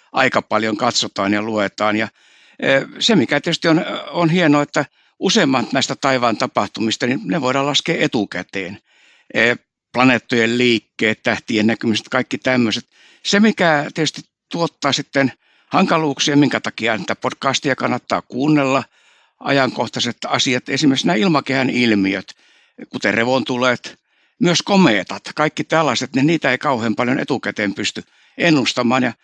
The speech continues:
ne me kerrotaan sitten näiden, äh, niin sanottujen tavallisten tapahtumien lisäksi aina tässä, äh, kunkin kuukauden kohdalla, että mitä nyt on odotettavissa.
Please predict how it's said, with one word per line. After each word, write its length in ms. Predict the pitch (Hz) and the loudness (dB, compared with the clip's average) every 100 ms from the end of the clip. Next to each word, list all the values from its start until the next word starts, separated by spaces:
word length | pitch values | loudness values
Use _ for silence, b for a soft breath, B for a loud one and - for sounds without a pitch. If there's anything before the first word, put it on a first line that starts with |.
| _ - | _ 4
ne 60 | |
me 120 | 220 - | 4 4
kerrotaan 440 | 120 117 - 117 | 0 -2 0 -2
sitten 320 | 127 - 127 - _ b - | -2 -4 -6 -8 _ b -2
näiden, 340 | 131 131 123 | 2 2 2
äh, 140 | 87 - - - - - 101 | -2 -8 -14 -20 -20 -16 -4
niin 140 | 117 | -2
sanottujen 360 | 113 120 117 104 | -2 -6 -6 -2
tavallisten 520 | 139 147 110 98 101 | 0 2 0 -2 -4
tapahtumien 640 | - - 107 - 113 127 127 | -6 -4 -4 -4 -2 -2 0
lisäksi 400 | 123 117 90 - | 0 -2 -2 -2
aina 220 | 101 107 | 0 -2
tässä, 300 | 110 95 104 | -2 -2 -4
äh, 540 | - _ _ - - - | -6 _ _ -8 -6 -2
kunkin 320 | 123 110 101 | 0 0 -2
kuukauden 680 | - 113 - 104 101 107 156 _ _ - | -2 -2 -2 -2 0 -2 -4 _ _ -2
kohdalla, 480 | 143 110 98 101 | 2 2 2 0
että 180 | 104 - | -2 -2
mitä 240 | 123 143 127 | 0 2 0
nyt 140 | 127 | 0
on 100 | 135 | -2
odotettavissa. 800 | 123 117 82 - 82 80 - | -2 -4 -4 -12 -8 -4 -2